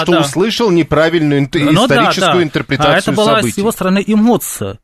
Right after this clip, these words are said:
Speaker 2: А, и здесь мы можем говорить, что Разев говорил одно, Борисов говорил другое. В Болгарии в историографии есть определенная тенденция. Но говорить о том, что Болгария считает так,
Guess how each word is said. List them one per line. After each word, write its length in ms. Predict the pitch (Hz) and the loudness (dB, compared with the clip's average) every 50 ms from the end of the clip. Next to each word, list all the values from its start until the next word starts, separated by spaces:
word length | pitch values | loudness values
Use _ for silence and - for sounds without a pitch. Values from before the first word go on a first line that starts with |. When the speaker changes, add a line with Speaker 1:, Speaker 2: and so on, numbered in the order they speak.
| _ _ _ _ _ _ - | _ _ _ _ _ _ -4
Speaker 2:
А, 340 | 135 135 135 135 135 135 139 | -2 0 2 2 2 2 2
и 80 | 139 | 0
здесь 180 | 139 226 214 - | 0 -2 -2 0
мы 80 | 226 | 2
можем 280 | 240 277 247 170 156 139 | 2 2 2 0 0 0
говорить, 280 | 139 147 160 160 131 - | 0 0 0 -2 -2 -4
что 240 | - - - 123 | -6 -6 -6 -2
Разев 260 | 156 254 294 233 160 131 | 0 0 0 0 0 -2
говорил 240 | 139 165 226 233 - | 0 0 -2 -2 -2
одно, 540 | 170 160 - - 107 107 107 101 98 98 _ _ _ _ - | -2 -4 -4 -6 -6 -6 -6 -6 -8 -12 _ _ _ _ -6
Борисов 400 | 123 135 151 233 277 - 247 196 | -2 0 0 0 0 0 -2 -2
говорил 340 | 170 165 180 180 240 254 220 | 0 0 0 0 0 0 0
другое. 640 | 190 214 208 156 123 117 110 110 110 107 101 92 - _ - | 0 0 -2 0 0 -2 -2 -2 -4 -6 -8 -10 -16 _ -4
В 40 | |
Болгарии 640 | 123 147 160 151 262 277 262 240 190 165 147 135 131 | -2 -2 0 2 0 0 2 2 0 0 0 0 -2
в 80 | 139 | -2
историографии 560 | 156 - - 165 175 180 226 254 262 - 170 180 | -4 -4 -2 -2 -2 0 0 0 -2 0 -2 -4
есть 140 | 220 - | -2 -4
определенная 460 | 175 - 156 143 180 190 214 202 190 - | -2 -4 -2 0 0 0 2 0 0 -2
тенденция. 840 | - 147 139 113 101 107 127 139 120 117 - - - - - - _ _ _ - - - - | -2 -2 -2 -2 0 0 0 0 0 -2 -4 -6 -10 -12 -14 -18 _ _ _ -18 -18 -4 -2
Но 120 | 165 180 | -2 0
говорить 440 | 175 180 185 208 208 233 208 - - | 0 2 0 0 0 0 -2 -4 -2
о 140 | - 165 - | -4 -4 -2
том, 200 | - 220 202 165 | -2 -2 -2 -2
что 160 | - - 127 | -2 -4 -2
Болгария 360 | 127 151 170 160 180 165 135 | 0 0 0 0 0 -2 -2
считает 460 | - - 156 - - 151 143 147 - - | -2 -6 -6 -4 -4 -2 -2 -2 -2 0
так, 360 | 311 320 330 - - - | 0 0 0 -2 -6 -20